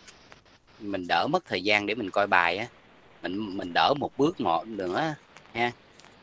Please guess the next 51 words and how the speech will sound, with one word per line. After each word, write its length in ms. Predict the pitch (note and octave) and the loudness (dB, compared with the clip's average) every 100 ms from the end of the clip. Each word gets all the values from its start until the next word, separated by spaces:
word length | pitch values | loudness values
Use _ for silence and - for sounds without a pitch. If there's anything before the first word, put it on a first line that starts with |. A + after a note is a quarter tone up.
| - _ _ - | -20 _ _ -6
Ví 100 | C#3+ | -2
dụ 100 | G#2 | 0
như 140 | A2+ | 0
mai 140 | A2+ A2+ | 0 0
mốt 180 | C#3 - | -2 0
các 60 | |
bạn 180 | A2 F#2 | 2 4
làm 160 | G2 F2 | 2 0
quảng 160 | F#2 | 0
cáo 240 | F2+ C3 E3+ | 2 0 0
cái 80 | C3+ | 0
gì 140 | F#2+ | -2
thì 100 | F2 | -4
chỉ 160 | F#2+ A#2+ | -8 -6
cần 260 | G2 F2+ | -4 -4
cho 140 | G#2+ G2+ | -6 -6
người 120 | F#2+ | -2
ta 160 | G2+ | -2
click 180 | A2 D#3 | 0 -2
một 160 | F2 - | -6 -2
cái 180 | G2+ D3 | 0 0
là 100 | G2 | -4
thấy 200 | A2+ C#3 | -4 -4
quảng 180 | G2+ | -2
cáo 200 | G2 A#2 | 0 0
liền, 240 | C#3+ F#2+ D#2+ - | 0 -2 -4 -2
click 160 | C#3+ | -2
một 100 | G#2+ G2+ | -2 0
cái 140 | B2+ | 0
là 100 | G#2 | 0
thấy 120 | B2+ | -4
thông 160 | C3+ G#2 | -6 -4
tin 200 | A2+ G#2 | -2 -2
chi 140 | A2 | -4
tiết 260 | G#2 C#3 B2 | -4 -4 -2
liền, 180 | G2 E2 - - | -2 -2 -12 -2
click 160 | C#3 D3+ | 2 2
một 140 | G#2+ - | 0 0
cái 180 | A#2+ | 2
là 140 | C3 G2 | 2 -2
thấy, 340 | G#2 G#2 D3+ | -2 -2 0
ờ, 260 | C3 A2 G2 - - - - - | 2 0 -2 -10 -20 -20 -20 0
giá 280 | A2+ A#2 E3 | 6 8 6
liền 240 | B2 E2+ - - - - - - | 4 0 -6 -14 -16 -20 -20 0
nha. 220 | A2+ A2+ - - - - _ - - - - | 4 4 2 -20 -20 -20 _ -20 -20 -20 -8
Chứ 60 | C#3+ | -6
đừng 220 | A2+ G2 | -4 -2
bao 140 | G#2+ | -2
giờ 300 | G#2+ G2+ F#2 | 0 0 0
mà 240 | F#2 F#2 F2+ | 0 -2 0
làm 380 | F#2 F2 F2 | 2 2 0